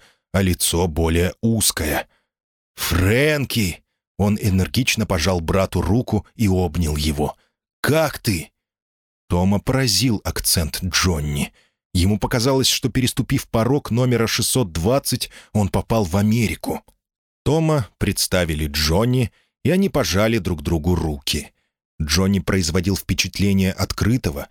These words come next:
веселого и покладистого человека, с которым легко общаться. Он выглядел моложе своих девятнадцати лет. Затем вернулись к делу, которое Том перепоручил Турлоу.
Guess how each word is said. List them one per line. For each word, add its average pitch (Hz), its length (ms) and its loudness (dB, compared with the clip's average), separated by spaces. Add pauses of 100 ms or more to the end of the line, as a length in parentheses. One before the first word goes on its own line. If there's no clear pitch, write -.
(160)
веселого 87 640 0
и 85 100 0
покладистого 98 720 0
человека, 104 640 -2
с - 60 2
которым 92 340 0
легко 104 360 0
общаться. - 720 -2 (420)
Он 104 180 2
выглядел 147 460 0
моложе 101 540 2
своих 90 420 0
девятнадцати 80 800 0
лет. 76 500 -2 (500)
Затем 175 640 2
вернулись 104 600 0
к - 80 -6
делу, 73 540 0 (120)
которое 85 400 0
Том 107 360 0
перепоручил 85 840 0
Турлоу. 71 720 0